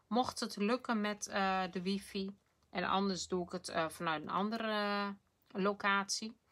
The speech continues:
Ga ik weer nieuwe spulletjes laten zien. Dus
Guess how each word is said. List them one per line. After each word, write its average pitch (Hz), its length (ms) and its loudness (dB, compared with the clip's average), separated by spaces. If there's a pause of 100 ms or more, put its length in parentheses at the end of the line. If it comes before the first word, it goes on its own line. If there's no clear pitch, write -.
(320)
Ga 220 280 4
ik - 180 -4
weer 214 160 2
nieuwe 190 320 4
spulletjes - 640 -4
laten 135 340 -4
zien. 135 360 -6 (560)
Dus - 420 -2